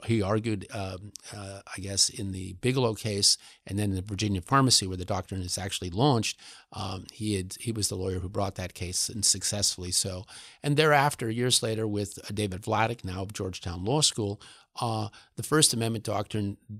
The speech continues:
uh, uh, really develops in significant ways because of these lawyers, all right?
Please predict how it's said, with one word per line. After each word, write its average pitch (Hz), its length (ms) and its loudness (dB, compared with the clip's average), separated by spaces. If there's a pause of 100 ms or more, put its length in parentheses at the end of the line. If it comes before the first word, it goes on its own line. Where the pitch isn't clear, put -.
(180)
uh, 98 240 -6 (200)
uh, 107 120 -6
really 185 240 0
develops 127 560 4
in 123 80 -2
significant 123 640 2
ways 101 380 -4 (320)
because 135 420 6
of 147 160 4
these 120 300 6
lawyers, 196 640 4 (180)
all 107 80 -2
right? 104 220 0